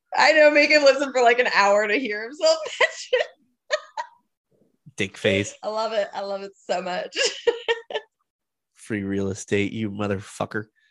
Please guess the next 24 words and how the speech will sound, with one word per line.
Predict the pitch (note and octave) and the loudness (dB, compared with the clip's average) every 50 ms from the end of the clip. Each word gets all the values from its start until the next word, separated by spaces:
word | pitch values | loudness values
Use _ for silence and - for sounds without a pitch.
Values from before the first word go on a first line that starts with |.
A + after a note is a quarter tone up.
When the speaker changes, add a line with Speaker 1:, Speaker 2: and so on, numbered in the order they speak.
| _ _ _ _ _ _ _ - | _ _ _ _ _ _ _ -8
Speaker 2:
Nobody | A#2+ A#2+ C3+ C#3 C#3+ D3 D#3+ D#3 D3+ D3+ D#3 D#3 D#3 - - - | -2 0 2 4 4 4 4 4 4 4 4 2 0 -4 -6 -4
Speaker 1:
<laughs> | |
Speaker 2:
go | C3+ C3+ B2+ | -2 0 0
follow | A#2+ - B2 A#2 A2+ A2+ G#2+ | 0 2 2 2 2 2 0
Dark | G#2+ G#2 G2 - | 0 -4 -4 -6
Fops. | _ G2 F#2+ G#2 - _ _ - - - _ _ _ - | _ -8 -8 -8 -10 _ _ -20 -20 -20 _ _ _ -4
Tell | A2 G#2+ | -2 0
him | G#2 A2 | 0 0
to | A2+ | 0
go | G#2+ G#2 | 0 -2
fuck | G2+ - G#2 - | -2 -4 -6 -6
himself. | - F#2 - - F#2+ G2 - - _ _ _ _ _ - | -6 -8 -8 -8 -8 -8 -10 -14 _ _ _ _ _ -2
Everybody | D3+ D#3+ F3 G#3 G#3 A3+ A3+ A#3 A#3 A#3 G3 | -2 0 0 2 2 2 4 4 2 0 0
that | - F#3 E3+ - | 0 2 2 2
heard | D3+ E3+ F3 F3 E3 | 2 0 0 2 2
that | F3+ F3+ F#3 F3+ - - | 4 4 4 2 0 -2
and | D#3 D3 D3 | -2 -2 0
you | D3+ C#3 | -2 -4
don't | C#3+ - - | -4 -4 -4
follow | - D#3 D3 C3+ | -2 -2 -2 0
Dark | B2+ A#2 A#2+ - - | 0 -2 -4 -4 -4
Cops, | D3+ D3 C#3+ - - - | -4 -4 -4 -6 -10 -16
send | - C#3 C3 | -14 -10 -6
him, | C#3 C#3+ C3+ | -4 -2 -2